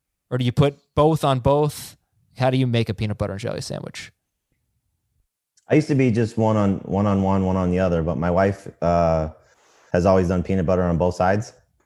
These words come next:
Speaker 2: because she says it makes the jelly less soggy, I guess, or drippy. Um,
Speaker 1: Mm.
Speaker 2: so,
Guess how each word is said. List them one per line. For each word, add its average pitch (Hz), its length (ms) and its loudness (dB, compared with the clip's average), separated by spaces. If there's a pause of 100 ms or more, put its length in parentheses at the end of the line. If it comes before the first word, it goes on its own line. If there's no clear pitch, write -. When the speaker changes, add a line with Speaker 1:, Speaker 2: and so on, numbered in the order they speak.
(160)
Speaker 2:
because - 260 -6
she - 80 -8
says 85 260 -2
it 85 100 -2
makes 82 240 -6
the 82 120 -4
jelly 85 320 -2
less 80 320 -4 (120)
soggy, 95 320 -2
I 107 40 -4
guess, 113 220 -6
or - 80 -4
drippy. 104 320 -4 (580)
Um, 80 440 -2 (180)
Speaker 1:
Mm. 147 180 -8
Speaker 2:
so, 85 460 0